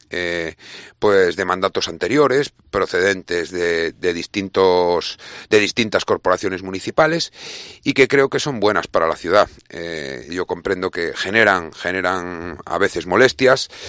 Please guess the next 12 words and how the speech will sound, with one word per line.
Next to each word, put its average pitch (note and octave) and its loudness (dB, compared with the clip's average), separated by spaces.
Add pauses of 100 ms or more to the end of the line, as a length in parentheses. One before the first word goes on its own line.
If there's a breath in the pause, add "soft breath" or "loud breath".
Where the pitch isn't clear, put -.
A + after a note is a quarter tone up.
(280 loud breath)
pero F#2 4
también F#2+ -2
estoy F#2 -6
seguro F2+ -4
de E2+ -2
que D#2 -4
una E2+ -4
vez E2+ -4
que E2 -8
están F2+ -2
finalizadas, F2 -2
pues, E2+ -4